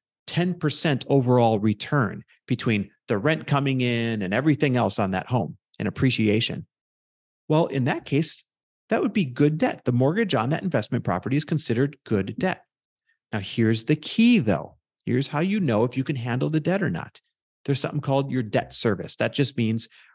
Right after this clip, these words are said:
how much are the monthly payments and can you handle them? Here's my rule of thumb if you're gonna ever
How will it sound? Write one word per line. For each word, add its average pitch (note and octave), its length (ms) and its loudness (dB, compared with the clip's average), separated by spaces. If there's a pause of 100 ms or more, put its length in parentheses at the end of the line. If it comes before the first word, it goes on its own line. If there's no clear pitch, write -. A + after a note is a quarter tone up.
(120)
how - 160 -4
much D#3 220 0
are B2 60 2
the A2 80 2
monthly A2+ 320 2
payments G2+ 480 2
and G2+ 140 -4
can G#2+ 200 0
you G#2+ 100 2
handle F2+ 360 0
them? - 260 -6 (600)
Here's D#3 340 0
my G#3 140 0
rule C3 520 2
of A#2 140 0
thumb G2 560 -2
if - 180 -4
you're A2+ 140 2
gonna G#2 260 2
ever G#2+ 400 0